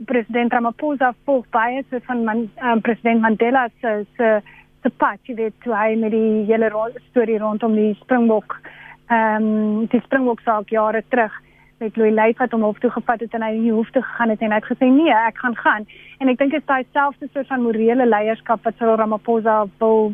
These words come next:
wil, ehm, illustreer en wat hy wil duidelik maak. Ehm, so ek dink dit gaan baie interessant wees om daarna te kyk en, en, en hopelik, en my vermoede is dat hy behoort redelik goed daarvan, daar uit te stap na die tyd.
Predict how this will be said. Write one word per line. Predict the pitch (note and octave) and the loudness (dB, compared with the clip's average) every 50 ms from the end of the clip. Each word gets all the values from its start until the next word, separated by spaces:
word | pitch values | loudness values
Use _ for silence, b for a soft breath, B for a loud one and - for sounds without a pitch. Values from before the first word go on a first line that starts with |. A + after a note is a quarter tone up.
| G3+ G3+ | -6 -8
wil, | G3 G3+ A3 A3+ A3 A3 A3 G#3+ G#3 G#3+ b b b b b b _ _ _ _ | -4 0 0 2 2 2 2 0 0 -2 b b b b b b _ _ _ _
ehm, | B3 A#3 A3 A3 C4 | -2 -2 -2 0 -2
illustreer | C4 A#3+ A#3 A3+ - _ _ - D#4 D4+ C#4+ A#3 G#3 G3+ G#3 G#3 A#3 | 0 0 0 0 -2 _ _ 2 2 4 4 2 2 0 -2 -4 -6
en | - B3 A#3+ | -4 -2 0
wat | A3+ A3+ A3 | 0 0 2
hy | - A3+ G#3 | 0 0 2
wil | A3 A3 G3+ | 2 0 2
duidelik | - A3 A3 A3+ A3+ C4 A#3+ - | 2 0 0 0 -2 -2 -6 -4
maak. | - A3 G3+ G3+ G3 G3+ B B B B B B B B B | -6 -4 -4 -4 -4 -6 B B B B B B B B B
Ehm, | C#4 C4+ B3+ B3 B3+ B3 - | 0 0 2 0 -2 -2 -2
so | - | -2
ek | D#4+ D#4+ D#4 - | 0 0 0 0
dink | E4 D#4+ D4 | 0 0 0
dit | D4+ - | -4 -2
gaan | - C#4+ C#4 B3 | 0 0 2 2
baie | A#3+ A#3+ C4+ | 2 2 0
interessant | C#4+ - D4+ B3+ - C#4 C4 B3+ A#3+ | -4 -6 -8 -6 -2 -2 -2 0 0
wees | C4 B3+ A#3 | -2 -4 -2
om | B3+ A#3+ A3+ | -2 -2 0
daarna | A#3 A3 A3+ A3 G#3+ | 0 0 0 -2 -4
te | - A3+ | -4 -8
kyk | - - A#3 A3+ A3 A3 - - - | -2 0 2 2 2 0 -6 -10 -6
en, | C#4 B3 A#3 A3+ A3+ A3+ A3+ A3+ A#3+ D4+ | -4 0 2 2 4 4 4 2 2 2
en, | C4 A#3+ A#3 A3+ A#3 A#3 B3+ - | 2 4 4 6 4 4 2 0
en | - B3 A#3+ A3+ A3+ A#3+ A#3+ - _ C#4 C4 | 2 2 4 4 2 0 -2 -6 _ -6 0
hopelik, | B3 B3+ B3+ C4+ C#4+ B3+ - C#4 A#3 A3 A#3 C#4+ F4 - - _ | 2 4 4 4 2 2 -2 -2 0 0 0 0 -2 -6 -10 _
en | C4+ B3 | -10 -6
my | A#3+ A#3 | -6 -6
vermoede | A3 - A#3+ A3 A3 A#3+ B3 - | -6 -4 -4 -2 -2 -2 -2 0
is | C4+ B3 A3+ - | 0 -2 0 0
dat | - A#3+ A3+ | -2 -2 -2
hy | - G#3+ A3+ A3+ A3+ | 0 0 0 0 0
behoort | G#3 A#3+ A#3+ A3+ A3 A3 A3+ A#3 B3 B3 - | 0 0 2 2 4 4 4 4 2 0 -2
redelik | - A3+ A3 G#3+ G#3+ G#3 A3 - | -4 -2 0 0 0 0 -4 -6
goed | - - B3 - - - B B B B B B B _ | -2 -4 -4 -4 -4 -16 B B B B B B B _
daarvan, | A#3 A3 G3+ - A#3 G#3+ A3 A3 A3+ | -2 -2 -2 -4 -8 -8 -8 -8 -2
daar | G#3 A3+ A3 A#3 | -2 -2 -2 0
uit | A#3 A3+ A3 | -2 -4 -2
te | - A#3+ G#3 - | -2 -4 -4 -2
stap | - A3 G3+ - | -2 -4 -4 -2
na | _ A3 G3+ G3+ G#3 | _ -6 -2 -2 -2
die | G#3 G#3 G3 | -2 -2 -2
tyd. | - G#3 G3 G3 | -2 -4 -4 -4